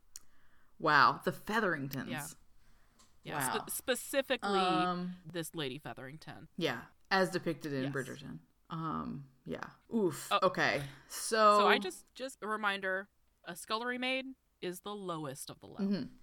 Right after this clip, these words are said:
Speaker 2: Like, Lady
Speaker 1: Yeah.
Speaker 2: Featherington doesn't even deign to acknowledge you. She doesn't know your name.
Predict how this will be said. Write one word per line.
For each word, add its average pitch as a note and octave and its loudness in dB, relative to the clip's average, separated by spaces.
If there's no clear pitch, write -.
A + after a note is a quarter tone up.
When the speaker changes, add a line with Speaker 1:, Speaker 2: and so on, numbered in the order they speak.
Speaker 2:
Like, - -10
Lady A3 -4
Speaker 1:
Yeah. G3+ -4
Speaker 2:
Featherington F3+ -8
doesn't E3+ -10
even D3+ -10
deign D3+ -10
to D3 -10
acknowledge D3+ -14
you. D3+ -10
She - -18
doesn't F3 -10
know D3+ -8
your D3+ -10
name. C3 -12